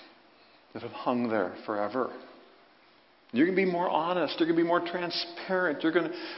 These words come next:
make sacrifices that you haven't made. Something that God is prompting in your heart. That's fantastic. Just know it will be tested.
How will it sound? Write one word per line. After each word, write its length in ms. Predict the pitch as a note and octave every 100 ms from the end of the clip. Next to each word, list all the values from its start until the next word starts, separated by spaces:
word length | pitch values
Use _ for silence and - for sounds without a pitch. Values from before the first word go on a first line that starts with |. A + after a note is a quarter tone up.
| - -
make 200 | D#3+ E3 - - - - - -
sacrifices 1300 | - F#3+ F#3+ F3+ - - B2+ - C3 G#2 - - - - - - -
that 120 | C#3
you 100 | E3+
haven't 180 | D3+ A#2
made. 180 | C3 -
Something 360 | A3 C#4+ D4
that 180 | F#3+ D3+
God 260 | D3+ F3+ G3
is 120 | C#3 -
prompting 500 | F3 F3 F3+ - F3+ - - -
in 140 | - D3
your 80 | D3
heart. 140 | -
That's 140 | D3
fantastic. 580 | - E3 - E3+ D#3+ A#2+
Just 240 | - D#3+ F#3
know 320 | G#3 E3+ -
it 160 | - -
will 200 | C3 A#2+
be 340 | F2+ B2 E2 - - - - - - _ -
tested. 420 | - - - F2+